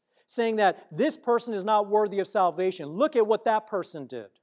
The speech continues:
Look at what Eki is doing. Look at what Alice is doing.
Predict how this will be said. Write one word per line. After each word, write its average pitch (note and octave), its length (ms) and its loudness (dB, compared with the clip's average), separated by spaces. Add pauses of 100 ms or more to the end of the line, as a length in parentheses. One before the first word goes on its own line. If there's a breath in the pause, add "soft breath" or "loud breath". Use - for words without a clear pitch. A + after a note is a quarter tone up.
(1080)
Look A#3+ 160 -12
at C4+ 80 -8
what G#3+ 140 -2
Eki F#3+ 300 -6
is B2 120 -8
doing. G#2 260 -18 (920)
Look C4+ 120 -14
at D#4+ 40 -8
what G3 100 -4
Alice F3+ 400 -2
is B2+ 100 -16
doing. G#2+ 300 -16